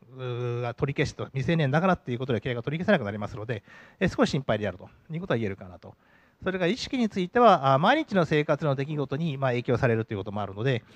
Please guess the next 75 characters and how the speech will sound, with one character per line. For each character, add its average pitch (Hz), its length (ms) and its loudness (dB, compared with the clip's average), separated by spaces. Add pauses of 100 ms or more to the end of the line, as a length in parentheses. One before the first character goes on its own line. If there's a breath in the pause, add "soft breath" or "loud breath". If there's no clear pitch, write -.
(280 soft breath)
な 190 140 2
か 254 80 2
な 254 100 4
か 247 120 2
そ 226 140 2
の、 208 260 8
お 170 1120 4
ー、 - 80 -16
授 151 200 -2
業 170 140 4
で 113 60 0
ち - 80 2
ょ - 20 6
っ - 20 2
と 127 60 0
習 127 120 6
っ 143 60 0
た 131 80 -2
だ 120 100 0
け 156 100 -2
で 107 60 -2
で 90 60 -8
す - 60 -14
ね、 190 180 2
変 147 120 4
え - 20 4
る 151 60 4
っ - 20 0
て - 100 -12
こ 185 80 -4
と 262 60 2
は 202 60 6
非 151 100 0
常 117 60 0
に 110 80 0
難 120 160 -6
し - 60 0
い 110 60 -2
の 95 80 -6
か 95 80 -12
な 101 140 -12
と。 92 140 -16 (720 soft breath)
そ 202 80 0
れ 220 100 2
か 247 80 4
ら 233 100 8
消 233 140 4
費 240 100 4
者 240 60 4
ト 254 100 2
ラ 277 120 6
ブ 285 80 0
ル 202 40 0
に 180 60 2
あ 208 60 4
っ 208 40 -2
た - 140 -2
ら、 160 220 6 (640)
え 143 140 2
ー、 - 20 -2
消 165 120 4
費 151 40 2
生 165 100 0
活 165 160 2
セ 170 80 2
ン 165 60 0
タ 143 80 0
ー 117 40 0
に 113 60 -2
相 127 120 0
談 123 160 2
す 139 80 -2
る 127 100 -2
と 110 100 0
か、 98 220 -8